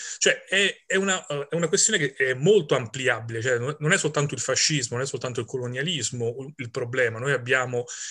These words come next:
eh, vie intitolate ai Dinzeo,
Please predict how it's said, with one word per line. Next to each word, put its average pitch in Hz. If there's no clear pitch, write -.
eh, 113
vie 135
intitolate 120
ai 117
Dinzeo, 131